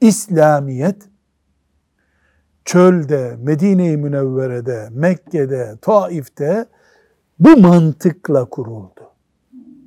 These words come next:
Bugünkü mantıkla da işte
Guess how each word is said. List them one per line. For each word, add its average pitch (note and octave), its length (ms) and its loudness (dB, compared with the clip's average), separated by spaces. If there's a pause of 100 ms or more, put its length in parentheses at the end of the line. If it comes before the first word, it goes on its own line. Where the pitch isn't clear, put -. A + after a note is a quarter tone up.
(1800)
Bugünkü A3 600 2
mantıkla F3+ 760 0
da D#3+ 100 4
işte G3+ 500 -4